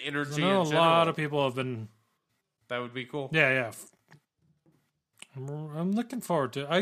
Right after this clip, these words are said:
Speaker 2: I really wish Cantina Energy wasn't just noon. And I'll tell you why. Yeah, yeah. I
Speaker 1: Me
Speaker 2: mean, if
Speaker 1: too.
Speaker 2: they changed it from the, the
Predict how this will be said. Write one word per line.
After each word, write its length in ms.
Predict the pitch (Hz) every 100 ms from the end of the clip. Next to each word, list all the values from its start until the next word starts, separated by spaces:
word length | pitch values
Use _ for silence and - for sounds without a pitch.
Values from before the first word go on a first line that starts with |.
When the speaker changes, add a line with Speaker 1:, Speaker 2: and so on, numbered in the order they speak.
| 190
Speaker 2:
I 80 | 185 160
really 280 | 226 294 247
wish 460 | 151 156 151 -
Cantina 520 | - 165 147 - 156 147
Energy 520 | 131 127 117 123 113 - - _ -
wasn't 460 | 127 160 156 143
just 380 | 120 131 139 -
noon. 440 | 117 123 113 98 101 _ _ _ _ _ _ _ _ _ _ _ _ _ _ -
And 140 | 170
I'll 80 | 196
tell 160 | 208
you 140 | 185 156
why. 280 | 131 104 - _ _
Yeah, 140 | 185
yeah. 200 | 208 220
I 20 |
Speaker 1:
Me 80 | 226
Speaker 2:
mean, 80 | 240
if 80 | 220
Speaker 1:
too. 40 |
Speaker 2:
they 80 | 285
changed 300 | - 226 226
it 120 | 240
from 260 | - 185 165
the, 220 | 151 160 - 165 156
the 260 | 151 143